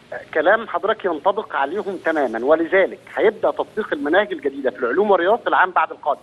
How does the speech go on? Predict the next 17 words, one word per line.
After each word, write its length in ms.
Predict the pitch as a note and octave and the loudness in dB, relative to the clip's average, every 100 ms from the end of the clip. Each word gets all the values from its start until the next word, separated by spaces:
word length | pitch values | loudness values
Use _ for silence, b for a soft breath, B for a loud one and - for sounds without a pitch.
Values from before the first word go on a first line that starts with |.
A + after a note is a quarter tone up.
| A#2+ | -8
يعني 140 | B2 | -12
مش 80 | - | -10
السنة 160 | - F3 | -6 -6
الدراسية 340 | D#3 D3 F3+ | -6 -6 -4
دي. 160 | D#3+ D#3 A#2 - - - | -6 -8 -20 -20 -20 -8
العام 260 | C#3 D3+ F3+ | 0 2 2
بعد 180 | E3 D#3 | 0 -2
القادم، 300 | - A2+ G2+ A2+ | -6 -10 -10 -6
ولذلك 480 | D#3+ F3 F#3+ F3+ - - - - - - - | -4 0 0 0 -2 -20 -20 -20 -20 -10 -2
مية 220 | A#3+ B3 | 2 2
وخمسين 460 | - E3 - G#3 | 0 -6 -8 -8
أستاذ 280 | E3 - F3 | -8 -4 -2
جامعي 380 | D3 C3 C3 G#2+ | 0 0 -2 -6
من 340 | B2 D#3+ A#2+ F2+ - - - | -2 0 0 -4 -14 -10 -6
اتناشر 520 | - C#3+ F#3+ A#3 F#3+ | -2 4 4 4 -2
جامعة 300 | D#3 F3+ D#3+ | -2 0 0
مصرية 520 | D3+ C3+ D#3+ F#3 G#3 | -2 -6 -6 -4 -4